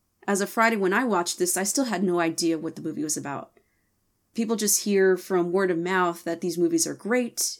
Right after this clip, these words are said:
and they should be checked out, and they turn out not to be disappointed at the end. Second, there's subtle discrimination in both films.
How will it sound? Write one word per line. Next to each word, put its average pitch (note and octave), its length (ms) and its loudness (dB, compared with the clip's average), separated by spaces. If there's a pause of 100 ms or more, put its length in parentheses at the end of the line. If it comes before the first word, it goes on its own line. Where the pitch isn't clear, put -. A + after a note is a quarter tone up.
(140)
and D#3+ 380 -2
they D#3+ 100 -6
should A#3 280 0
be B3 80 -2
checked G#3 320 -4
out, - 460 -4 (680)
and F3+ 160 0
they F3 340 2 (100)
turn G#3 200 0
out F#3 80 2
not F#3 140 -2
to F#3 60 -6
be F#3 120 -6
disappointed G3 560 -2
at E3+ 120 -6
the C3+ 120 -4
end. - 240 -12 (1080)
Second, D#4+ 680 4
there's B3+ 400 -2
subtle B3+ 360 0
discrimination G#3+ 840 0
in F3+ 200 -2
both F#3+ 300 -2
films. - 580 -4